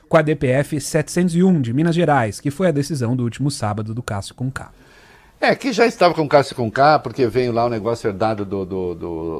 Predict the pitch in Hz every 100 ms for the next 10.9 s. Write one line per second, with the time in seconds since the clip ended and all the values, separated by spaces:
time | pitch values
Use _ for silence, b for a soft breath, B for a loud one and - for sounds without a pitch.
0 | - 87 85 80 78 117 110 98 92 85
1 | 101 135 98 90 95 95 95 113 104 -
2 | 95 123 135 107 107 107 107 98 90 123
3 | 120 - 180 302 - 117 101 92 131 110
4 | 82 78 - b b b b b b b
5 | 139 147 165 170 214 269 330 208 - 143
6 | 104 90 - - _ - 117 113 117 101
7 | 82 123 104 87 95 113 104 - 87 87
8 | 85 110 110 110 98 104 101 107 - 107
9 | - 95 95 98 107 101 - 98 98 104
10 | 95 107 101 104 98 98 123 98 -